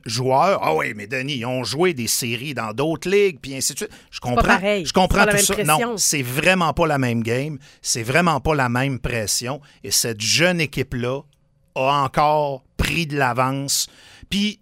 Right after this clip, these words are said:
Speaker 2: Ils ont battu deux équipes monstres en plus de ça.
Speaker 1: Ah oui, puis, euh, soyez heureux, tabarnouche. Dans les dix, quinze dernières années, là, ils n'ont essayé des plans quinquennaux, là, qui n'ont pas marché, là. Celui-là, il semble tenir la route.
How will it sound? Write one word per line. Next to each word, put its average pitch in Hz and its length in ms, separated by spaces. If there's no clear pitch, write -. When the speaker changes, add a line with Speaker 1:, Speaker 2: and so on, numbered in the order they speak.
Speaker 2:
Ils 226 80
ont 240 60
battu 277 300
deux 339 220
équipes 320 260
monstres 269 380
en 165 80
plus 160 200
de 165 120
ça. 233 180
Speaker 1:
Ah 254 160
oui, 349 120
puis, 180 200
euh, 170 60
soyez 247 460
heureux, 214 340
tabarnouche. 127 540
Dans 143 80
les 147 100
dix, 185 260
quinze 247 300
dernières 165 480
années, 160 300
là, 156 160
ils 139 160
n'ont 196 160
essayé 190 400
des 196 160
plans 202 220
quinquennaux, 196 580
là, 208 100
qui 180 100
n'ont 170 100
pas 196 140
marché, 196 400
là. 208 160
Celui-là, 180 640
il - 100
semble 214 360
tenir 190 420
la 170 160
route. 175 240